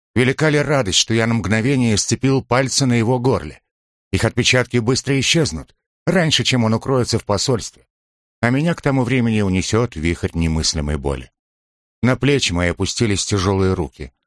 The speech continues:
Два громилы Мортлейка подошли ко мне с двух сторон, в руках одного была веревка. Другой вцепился мне в кисть, намереваясь меня связать. Неожиданно заговорил инспектор Джонс. «Погодите», — услышал я его на удивление спокойный голос.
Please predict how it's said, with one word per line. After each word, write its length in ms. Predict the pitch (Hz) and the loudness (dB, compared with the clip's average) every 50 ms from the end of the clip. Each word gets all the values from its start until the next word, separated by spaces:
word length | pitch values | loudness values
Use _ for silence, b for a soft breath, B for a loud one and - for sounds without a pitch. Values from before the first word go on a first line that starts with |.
| _ _ _ _ - | _ _ _ _ -2
Два 240 | 104 104 113 113 113 | -2 0 0 0 -2
громилы 460 | 110 107 113 113 117 117 107 107 107 | -2 -2 0 0 0 0 2 2 2
Мортлейка 480 | 113 123 123 - - 110 110 - 110 | 2 2 0 0 -2 -4 -2 -2 -2
подошли 420 | 98 - 101 101 95 - - 117 110 | -2 0 0 0 0 0 0 -2 -2
ко 120 | - 107 | 0 0
мне 180 | 101 104 101 92 | 0 0 0 -2
с 60 | 78 | -2
двух 180 | 78 90 90 - | -2 -2 -4 -4
сторон, 420 | - - 92 95 110 113 107 - b b b b b | -2 -2 0 0 0 0 -2 -4 b b b b b
в 80 | - 113 | -2 0
руках 320 | 117 104 - 107 95 - | 0 0 0 -2 -2 0
одного 380 | 95 90 82 92 95 92 113 110 | -2 -2 0 0 0 0 -2 -2
была 260 | 85 90 85 87 87 | 0 0 0 0 0
веревка. 500 | 80 82 78 73 67 - - - - - _ _ _ _ _ _ _ _ - | 0 -2 -2 -4 -6 -8 -10 -16 -16 -16 _ _ _ _ _ _ _ _ -4
Другой 380 | 120 123 151 147 127 160 160 | -2 0 0 0 2 0 0
вцепился 540 | 139 - - 120 - - 120 117 104 - 107 | 0 0 -2 -2 -2 0 0 0 0 0 0
мне 160 | 104 113 117 | 0 0 0
в 80 | 104 - | 0 -2
кисть, 340 | - - 135 104 - - - | -4 -2 -2 -2 -2 -2 -2
намереваясь 540 | 85 85 82 90 87 98 98 92 87 - - | -2 -2 0 0 0 0 0 0 -2 -2 -2
меня 220 | 90 90 92 90 | -2 0 0 0
связать. 560 | - - 98 98 87 80 76 64 - - - _ _ _ _ _ _ _ _ _ _ _ _ - | -2 -2 -2 -2 -2 -2 -4 -6 -8 -16 -20 _ _ _ _ _ _ _ _ _ _ _ _ -2
Неожиданно 720 | - 107 113 113 104 90 - 135 127 139 131 127 123 123 | 0 2 2 2 2 2 0 0 0 0 0 0 0 0
заговорил 680 | 104 98 107 87 98 87 90 90 92 110 110 101 101 - | 0 -2 0 0 0 0 0 0 0 0 -2 -2 -4 -2
инспектор 600 | 110 92 87 - - - 90 85 - - 92 82 | -2 -2 -2 -2 -2 -4 -4 -4 -4 -4 -6 -6
Джонс. 500 | 76 69 76 69 65 62 - - - _ _ _ _ _ _ _ _ _ _ _ _ _ - | -6 -6 -6 -6 -6 -8 -12 -16 -18 _ _ _ _ _ _ _ _ _ _ _ _ _ 0
«Погодите», — 720 | 190 180 147 160 165 123 92 82 73 - - - 80 71 - _ _ _ - | 0 2 2 2 0 0 -2 -4 -4 -2 -4 -4 -4 -6 -14 _ _ _ -2
услышал 500 | 104 - - 107 101 95 - - 98 95 | 0 0 2 2 2 0 0 0 0 2
я 220 | 90 107 117 117 | 2 2 2 2
его 200 | 104 92 98 98 | 2 2 0 0
на 100 | 95 95 | 2 0
удивление 580 | 95 80 87 92 98 120 139 123 120 120 117 104 | 0 0 0 0 0 2 2 2 2 2 0 0
спокойный 560 | - - - 101 - - 113 117 113 117 117 | -2 -2 -2 -2 0 0 0 2 2 0 0
голос. 500 | 98 92 85 69 69 - - - - | 0 -2 -2 -2 -2 -4 -6 -6 -6